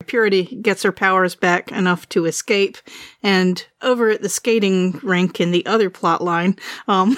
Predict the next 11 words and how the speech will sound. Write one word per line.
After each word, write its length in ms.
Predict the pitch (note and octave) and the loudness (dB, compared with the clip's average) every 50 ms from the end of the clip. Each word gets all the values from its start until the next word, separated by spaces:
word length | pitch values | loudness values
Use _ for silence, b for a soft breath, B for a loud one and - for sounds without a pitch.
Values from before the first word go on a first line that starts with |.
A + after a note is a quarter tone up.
| - - | 0 0
<laughs> 540 | C#4+ G3+ - - - - - - - - - | -2 -2 -2 -8 -14 -12 -12 -12 -10 -6 -2
uh, 400 | G#3+ F#3+ F#3 F3+ F3 F3+ F3+ F3 - F#4 D4+ | 0 2 2 4 2 2 0 0 -4 -6 -6
Sam 500 | C4 - - B3+ A3+ G#3 F#3+ F3 F3 E3+ - _ - _ _ _ - | -4 -2 0 0 2 2 2 0 0 -2 -6 _ -14 _ _ _ -12
suddenly 420 | - - A3+ F#3+ G3 F#3+ F3+ F3 F3 | -4 -2 0 2 2 2 2 2 0
abandons 800 | F3+ F3+ E3+ - F#3+ F#3 F3+ F3 E3+ D#3+ D#3+ D#3+ D3 - - - - | 0 -2 0 0 2 2 2 2 0 0 -2 -4 -6 -6 -10 -10 -8
Ruby. 480 | C4 F#3 F#3+ F#3+ F3+ E3 F3 D#3+ E3 - _ _ - | -4 -2 0 0 0 0 -4 -6 -6 -10 _ _ -6
And 840 | G3+ F#3+ F3+ F3+ F3 F3 E3+ E3+ E3+ E3 E3 D#3+ D#3+ D#3+ D#3+ E3+ - B B B B B B B | -4 -2 0 0 0 -2 -2 -4 -4 -4 -4 -4 -4 -6 -6 -8 -12 B B B B B B B
I 200 | - - - A3 | -6 -4 -2 -2
thought 280 | G#3+ - C#4 B3+ - | -2 -2 -4 -2 -2
that 160 | - C#4 - C4 | -2 -2 0 0
was 520 | C4 B3 G#3+ - - - - - - - | -2 -2 -2 -4 -6 -6 -6 -6 -8 -12